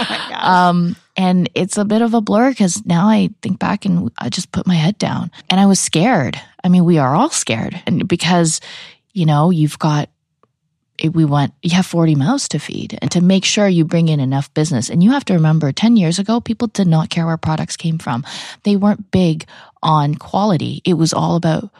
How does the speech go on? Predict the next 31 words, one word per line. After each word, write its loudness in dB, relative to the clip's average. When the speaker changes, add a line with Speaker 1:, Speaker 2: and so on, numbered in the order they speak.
Speaker 2:
what's -2
cheap -4
and 0
cheerful, -4
right? 0
Fast -2
fashion -2
is, 0
was 0
on 2
the 0
rise 0
during 0
Speaker 1:
So, 4
Speaker 2:
that 2
time. -6
Speaker 1:
let 4
me 6
ask 0
you 0
about 2
this -2
fast -2
fashion -2
and, 0
and -2
the -2
fact -2
that 0
nobody 2
cared -2